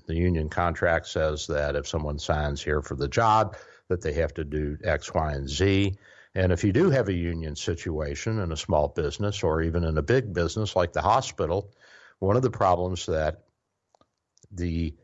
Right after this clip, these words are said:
employees have run into is that prior to unionizing and having a national union represent them, there was not a hard, firm contract between the employer,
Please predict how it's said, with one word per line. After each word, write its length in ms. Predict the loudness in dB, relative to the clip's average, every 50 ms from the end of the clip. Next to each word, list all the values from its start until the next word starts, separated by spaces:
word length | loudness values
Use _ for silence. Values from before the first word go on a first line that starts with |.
| _ _ _ _ _ -2
employees 560 | 0 0 0 2 4 6 6 6 4 2 0
have 140 | -2 0 2
run 180 | 4 4 4
into 580 | 4 2 2 0 -2 -2 -2 -2 -2 -2 -4 -4
is 340 | -2 -2 -2 -2 -2 -2 0
that 260 | 0 0 0 -2 -4
prior 400 | -4 0 2 2 4 4 2 2
to 200 | 0 -2 -2 -2
unionizing 1160 | -2 -2 -2 -2 -2 -2 -2 -2 -4 -4 -2 -2 -2 -2 -2 -2 -2 -2 -2 -2 -2 -4 -8 _ _ _ _ _ _ _ _ _ _ _ _
and 100 | -4 0
having 300 | 2 2 2 2 2 0
a 60 | 0
national 520 | 2 4 4 2 2 -2 -4 -6 -6 -4
union 380 | -2 -2 -2 -2 -2 -4 -4 -2
represent 640 | -2 -2 -2 -2 -4 -6 -2 -2 -2 -2 -2 -2
them, 340 | -2 0 0 2 0 0 -2 -6 _ _ -20 -20 -20 -20 -20 -20 -8 -2
there 120 | 0 2
was 220 | 2 2 2 2 2
not 220 | 2 4 4 4
a 60 | 2
hard, 600 | 0 0 0 2 4 6 6 6 4 2 0 -6 -16 _ _ _ _ _ _ _
firm 320 | -2 0 0 0 0 -4
contract 760 | -6 -6 -2 0 2 2 2 0 -2 0 0 2 2 0 -2
between 420 | -6 -14 -14 -12 -10 -8 -8 -8 -8
the 120 | -8 -8
employer, 680 | -8 -10 -10 -6 -4 -2 -2 0 0 -2 -2 -4 -6 -10